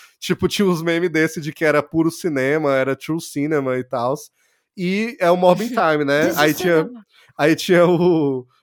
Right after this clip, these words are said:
Speaker 1: as montagens dele no estalo do Thanos lá, o Thanos, "I am inevitable."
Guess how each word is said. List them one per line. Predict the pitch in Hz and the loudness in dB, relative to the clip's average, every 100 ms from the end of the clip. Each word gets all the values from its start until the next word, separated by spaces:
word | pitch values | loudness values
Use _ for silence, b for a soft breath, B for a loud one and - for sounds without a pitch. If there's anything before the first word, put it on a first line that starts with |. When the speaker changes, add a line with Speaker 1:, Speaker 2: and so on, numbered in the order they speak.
| - | -2
Speaker 1:
as | 143 | -2
montagens | 160 180 175 151 156 160 143 | 2 0 4 4 4 2 2
dele | 143 143 143 | 2 2 0
no | 143 | 0
estalo | 143 - 147 151 | -2 0 0 2
do | 143 | -2
Thanos | 147 156 143 139 | -2 0 0 0
lá, | 135 123 135 | 0 2 2
o | 139 | 0
Thanos, | 139 139 131 123 - - 117 | 0 -2 -2 -6 -14 -16 -10
"I | 117 123 127 123 | -6 -4 -4 -4
am | 120 | -6
inevitable." | 120 123 123 127 123 113 113 120 | -8 -6 -4 -4 -6 -6 -8 -8